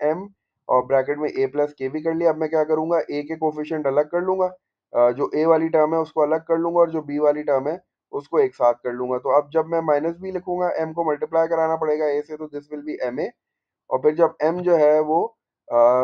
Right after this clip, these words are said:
ये मेरा के बी से मल्टीप्लाई होगा, तो ये क्या हो जाएगा, एम के बी। अब मेरे पास जो है वो ए की एक ही टर्म है, बी की दो टर्म्स है, तो मैं क्या करूँगा,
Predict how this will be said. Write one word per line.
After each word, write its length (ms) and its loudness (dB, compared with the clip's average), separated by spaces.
ये 100 -8
मेरा 220 0
के 220 -4
बी 140 -4
से 120 0
मल्टीप्लाई 400 2
होगा, 200 4
तो 80 -2
ये 160 -2
क्या 120 0
हो 80 4
जाएगा, 240 0
एम 160 -4
के 180 -4
बी। 220 -18
अब 160 0
मेरे 160 2
पास 240 6
जो 120 -2
है 140 6
वो 160 4
ए 220 -4
की 260 -4
एक 60 -6
ही 120 -12
टर्म 260 2
है, 80 2
बी 240 -10
की 80 -8
दो 160 0
टर्म्स 320 -4
है, 80 0
तो 100 -6
मैं 160 -2
क्या 120 0
करूँगा, 320 -2